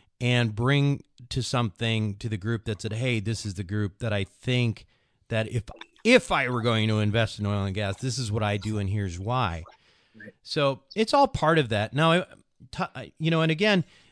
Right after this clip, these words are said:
Speaker 1: um, you know, I, I wanted to try to be careful not to make this just like a, you know, a commercial or whatever for Wealth Formula Network.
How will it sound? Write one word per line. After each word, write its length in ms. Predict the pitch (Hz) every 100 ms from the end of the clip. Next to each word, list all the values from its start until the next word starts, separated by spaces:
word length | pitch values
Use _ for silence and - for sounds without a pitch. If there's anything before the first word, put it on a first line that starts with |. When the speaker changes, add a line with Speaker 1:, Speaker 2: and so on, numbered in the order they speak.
| _ -
Speaker 1:
um, 640 | 139 143 139 135 131 127 - _ _ -
you 100 | 147
know, 80 | 147
I, 140 | 147 - -
I 140 | 135 147
wanted 420 | 156 233 294 208
to 140 | - 135
try 320 | - 160 156
to 60 | 135
be 120 | 127
careful 420 | - 131 127 117
not 340 | 110 110 120 -
to 60 |
make 320 | 110 104 90
this 340 | - 98 98 -
just 280 | - 107 -
like 220 | 104 90
a, 360 | 95 92 87 85 _ _ _ -
you 100 | 110
know, 300 | 95 92 90 110
a 140 | 101
commercial 680 | - 107 104 117 110 - 101
or 120 | 95 95
whatever 460 | 104 104 101 101
for 220 | 90 107
Wealth 360 | 98 104 104 101
Formula 380 | - 107 101 95
Network. 540 | 95 101 98 95 92